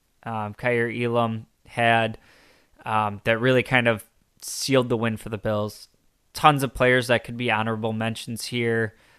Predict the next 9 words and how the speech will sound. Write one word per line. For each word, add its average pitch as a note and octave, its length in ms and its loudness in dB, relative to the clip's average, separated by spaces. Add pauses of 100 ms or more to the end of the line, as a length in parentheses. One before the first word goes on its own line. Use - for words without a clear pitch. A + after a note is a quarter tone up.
(140)
Um, G#2+ 400 -6 (320)
talking A2+ 280 0
a A2 60 -2
hundred A#2+ 240 -2
and A#2 100 -4
fourteen A#2 400 -2
yards A2+ 260 0
for A#2 100 -10
Diggs, A2 760 -6